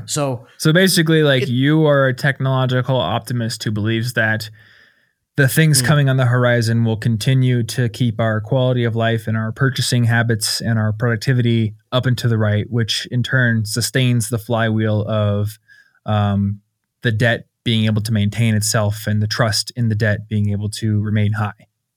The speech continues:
Speaker 1: We, we are moving on such a path, um, where, you know, he-, here we are, we're a show about money, and money is increasingly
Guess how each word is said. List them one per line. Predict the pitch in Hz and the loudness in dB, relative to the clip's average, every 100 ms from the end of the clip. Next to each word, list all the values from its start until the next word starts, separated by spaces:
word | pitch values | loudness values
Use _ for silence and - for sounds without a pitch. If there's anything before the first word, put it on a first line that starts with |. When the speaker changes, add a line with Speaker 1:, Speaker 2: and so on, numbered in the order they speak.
| _ _ _ _ _ - - - 131 | _ _ _ _ _ -20 -20 -20 -6
Speaker 1:
We, | 180 202 | -6 -4
we | 165 208 | -4 -2
are | 175 | -2
moving | 135 147 165 127 120 120 | -2 -2 -2 -4 -6 -8
on | 139 131 | -6 -4
such | 120 160 147 | -4 -4 -4
a | - | -6
path, | - 139 123 107 - - _ - - _ _ | -6 -4 -4 -6 -10 -20 _ -20 -20 _ _
um, | 135 127 120 113 - _ - - | -6 -4 -2 -6 -10 _ -20 -20
where, | 123 135 139 135 180 | -8 -4 -2 -2 -2
you | 170 | -2
know, | 143 | -2
he-, | 110 185 | -4 -10
here | - 202 | -6 -4
we | 170 147 | -2 0
are, | 156 127 | 0 0
we're | 139 135 143 | -2 -4 -6
a | 127 | -6
show | - 151 139 | -4 -2 -2
about | 127 123 120 | -4 -6 -6
money, | 127 143 117 104 - - - _ | -6 -4 -6 -10 -14 -20 -20 _
and | 139 131 | -6 -4
money | 143 160 160 143 139 139 _ _ | -2 0 0 -2 -4 -8 _ _
is | 165 156 135 | -6 -4 -2
increasingly | 135 - - 160 156 - 160 147 139 151 - | -4 -6 -6 -4 -4 -4 -4 -4 -4 -6 -10